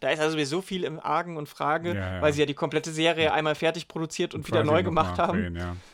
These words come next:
Speaker 1: Ähm, aber das an anderer Stelle. Ähm, aber es klingt so ein bisschen, als hättest du trotzdem nicht so, wärst du nicht ganz so überzeugt von der Serie.
Speaker 2: Mm, ah ja,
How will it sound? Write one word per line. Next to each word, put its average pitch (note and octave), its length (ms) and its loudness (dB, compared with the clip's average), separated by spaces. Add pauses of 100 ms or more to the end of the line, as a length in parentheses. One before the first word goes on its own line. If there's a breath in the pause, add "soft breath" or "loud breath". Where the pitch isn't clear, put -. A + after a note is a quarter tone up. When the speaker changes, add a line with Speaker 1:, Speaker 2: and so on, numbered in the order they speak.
(400 loud breath)
Speaker 1:
Ähm, D#3 300 2
aber F3 180 4
das - 560 -2
an D3+ 180 -4
anderer C#3+ 300 -2
Stelle. C#3+ 400 -2 (160)
Ähm, D3+ 300 0
aber F3 200 4
es F#3+ 140 -2
klingt D#4 240 -4
so G#4 140 -2
ein C4 120 -6
bisschen, D4 520 -4 (680)
als G3 220 0
hättest C#4+ 300 -4
du A3+ 60 -6
trotzdem A3+ 580 -4
nicht A#3 240 -10
so, A#3+ 400 0
wärst A3 220 0
du G#3+ 60 -4
nicht G#3+ 180 -8
ganz F#3+ 240 -4
so - 60 -4
überzeugt C#3 500 -2
von C3 140 -4
der C3+ 100 -4
Serie. C3 440 0
Speaker 2:
Mm, B2 120 -4
ah C#3+ 80 6
ja, D3+ 240 8